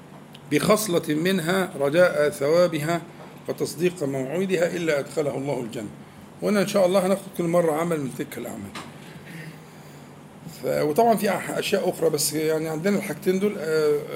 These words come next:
آه، أسس للدرس يعني، فمش عارف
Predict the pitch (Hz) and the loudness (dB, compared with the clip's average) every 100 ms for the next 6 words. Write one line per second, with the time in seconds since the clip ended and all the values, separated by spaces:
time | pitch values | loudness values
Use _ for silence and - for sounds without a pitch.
0 | 147 147 180 180 - 147 139 135 123 147 | -6 -2 0 -2 -4 -4 -4 -4 0 2
1 | 147 - 120 113 - - - - - 165 | 2 0 -4 -6 -10 -18 -18 -14 -6 0
2 | 170 - | 0 -2